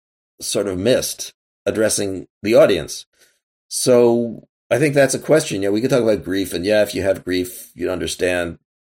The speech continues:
what it is to look for help. But if you don't have grief, I would say maybe you could use some help anyhow, 'cause a lot of people I know that have grief, they had grief before. It was, wasn't the same grief.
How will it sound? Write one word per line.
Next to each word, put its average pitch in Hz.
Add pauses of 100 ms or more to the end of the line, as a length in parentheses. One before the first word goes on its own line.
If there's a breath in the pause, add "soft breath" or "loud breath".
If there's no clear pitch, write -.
(140)
what 78
it 78
is 87
to 82
look 78
for -
help. 98 (680)
But -
if -
you 95
don't 190
have 104
grief, 85
I 95
would 95
say 104 (420)
maybe 147
you 170
could 156
use 156
some 147
help 156
anyhow, 147
'cause 98
a 120
lot 151
of 147
people 135
I 151
know 123
that 104
have 117
grief, 165 (300)
they 160
had 151
grief 156
before. 156
It 101
was, 101
wasn't 95
the 67
same 101
grief. 73